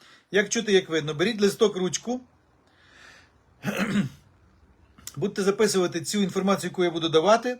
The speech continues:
У мене є питання для того, щоб я зробив вступ.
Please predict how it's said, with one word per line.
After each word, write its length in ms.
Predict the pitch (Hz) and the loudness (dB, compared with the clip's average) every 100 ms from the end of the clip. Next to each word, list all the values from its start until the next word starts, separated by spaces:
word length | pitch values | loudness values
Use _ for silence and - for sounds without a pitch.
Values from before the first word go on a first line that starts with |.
| - | -8
У 40 | |
мене 180 | 175 208 | -2 2
є 100 | 208 | 4
питання 520 | 196 196 202 170 170 - | 2 4 4 6 -2 -4
для 180 | 156 196 | -2 -2
того, 200 | 202 202 | 4 2
щоб 160 | 147 156 | 2 -2
я 100 | 160 | -4
зробив 240 | 165 170 | -2 -2
вступ. 360 | 135 - 269 | -4 -4 -6